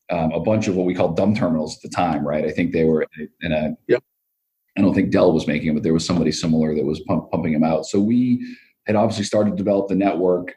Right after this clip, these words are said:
Speaker 1: The biggest thing, and I think the biggest change during that time, was electronic claims and electronic payments, right? So I think what, you know, the, really what affected us was the move from paper hicfas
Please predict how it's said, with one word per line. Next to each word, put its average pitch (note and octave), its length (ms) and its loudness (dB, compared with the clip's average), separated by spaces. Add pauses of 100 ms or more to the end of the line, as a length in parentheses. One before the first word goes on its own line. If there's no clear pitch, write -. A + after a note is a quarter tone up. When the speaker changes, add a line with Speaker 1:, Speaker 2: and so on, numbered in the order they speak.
Speaker 1:
The F#2+ 80 -12
biggest C3+ 320 0
thing, G2+ 280 2
and F#2+ 100 2
I F#2 40 0
think G2 120 0
the F2+ 80 -6
biggest A2 340 2
change F#2+ 300 2
during F2+ 120 0
that - 120 -6
time, F2+ 200 -2
was E2+ 100 -4
electronic G2+ 480 0
claims E2+ 680 -2 (460)
and F#2+ 80 4
electronic F2+ 640 2
payments, E2 560 2
right? E2 320 0
So F#2+ 300 2
I F#2+ 40 -2
think G#2 220 0
what, F#2+ 220 0 (400)
you G2+ 80 2
know, F#2+ 60 6
the, F#2+ 100 2
really B2 260 4
what G2+ 140 2
affected G#2 440 0
us G2+ 320 0
was F#2 220 0
the F#2 60 0
move G2+ 420 2
from E2+ 320 0
paper G2+ 300 0
hicfas F#2 800 0